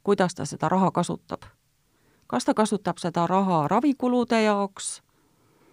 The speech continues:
äh, võib-olla on kodu vaja kohandada, kui laps sõidab ratastooliga ringi. Ta saab ise otsustada, mis ta teeb selle hüvitisega.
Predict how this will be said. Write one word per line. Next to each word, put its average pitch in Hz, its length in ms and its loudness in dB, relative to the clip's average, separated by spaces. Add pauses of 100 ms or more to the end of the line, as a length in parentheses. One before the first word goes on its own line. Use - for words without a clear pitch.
(600)
äh, 196 420 2
võib-olla 226 320 4
on 165 80 0
kodu 233 380 4
vaja 196 260 6
kohandada, 185 760 2 (140)
kui 175 120 -2
laps 180 300 -2
sõidab 175 260 0
ratastooliga 175 760 -2
ringi. 170 480 -2 (580)
Ta 208 80 0
saab 233 180 2
ise 254 180 2
otsustada, - 580 -6 (200)
mis 180 100 -6
ta 180 100 -4
teeb 180 220 2
selle 156 300 -4
hüvitisega. 147 680 -4